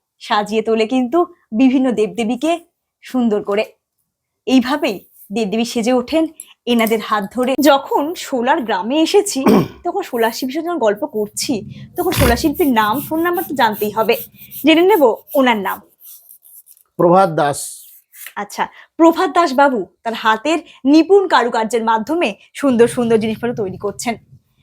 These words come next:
Speaker 1: যদি আপনারা কেউ যোগাযোগ করতে চান ওনার সাথে, যদি আপনারা কেউ মৃৎশিল্পী হন বা প্রতিমা নির্মাণ করেন,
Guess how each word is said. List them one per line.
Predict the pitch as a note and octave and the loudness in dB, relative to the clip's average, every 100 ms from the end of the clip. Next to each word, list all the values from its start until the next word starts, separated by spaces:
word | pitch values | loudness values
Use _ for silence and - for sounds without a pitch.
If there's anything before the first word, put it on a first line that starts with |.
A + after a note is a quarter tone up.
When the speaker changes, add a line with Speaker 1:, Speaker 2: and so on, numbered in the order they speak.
| _ - | _ 2
Speaker 1:
যদি | E4 F4+ | 6 6
আপনারা | A#4 G#4 | 4 0
কেউ | G#4 C4+ | 0 0
যোগাযোগ | B3 A#3 A#3 | -2 -2 -4
করতে | A#3 A3+ D4+ | -4 -6 -6
চান | F4+ | -4
ওনার | C#4 B3+ B3+ | -4 -6 -6
সাথে, | C#4 - - - | -12 -12 -12 -6
যদি | A3 A3 | -2 0
আপনারা | G3+ A3 B3+ | 0 -2 0
কেউ | D#4+ - - - | 0 -2 -12 2
মৃৎশিল্পী | C#4 F4 F4+ E4+ C#4+ D4 | 4 4 2 -2 0 -2
হন | C#4+ A#3+ F3 _ | -2 -4 -4 _
বা | A3+ | -6
প্রতিমা | A#3 A#3+ A#3 C4+ C4 - - | -6 -8 -4 -2 -2 -6 -4
নির্মাণ | A#3+ A3+ A3 A3 | -2 2 0 0
করেন, | A#3 B3 | 0 0